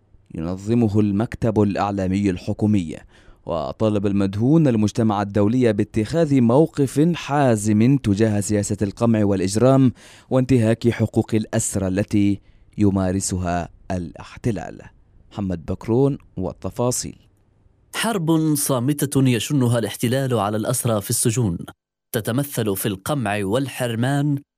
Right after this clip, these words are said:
Speaker 2: وتقييد للقوانين التي تكفل لهم حقوقهم بمقتضى العديد من المعاهدات.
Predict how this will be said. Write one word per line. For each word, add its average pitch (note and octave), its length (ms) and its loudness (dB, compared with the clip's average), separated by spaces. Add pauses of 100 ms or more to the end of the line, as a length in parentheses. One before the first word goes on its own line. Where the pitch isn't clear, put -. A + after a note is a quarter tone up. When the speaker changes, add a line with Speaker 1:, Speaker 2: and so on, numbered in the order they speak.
(140)
Speaker 2:
وتقييد B2+ 640 2
للقوانين A2+ 880 0
التي A2+ 300 0
تكفل A2+ 540 -2
لهم A#2 300 0
حقوقهم A#2 800 0
بمقتضى A#2+ 520 -2
العديد A#2+ 540 0
من C#3 220 4
المعاهدات. A2+ 920 -2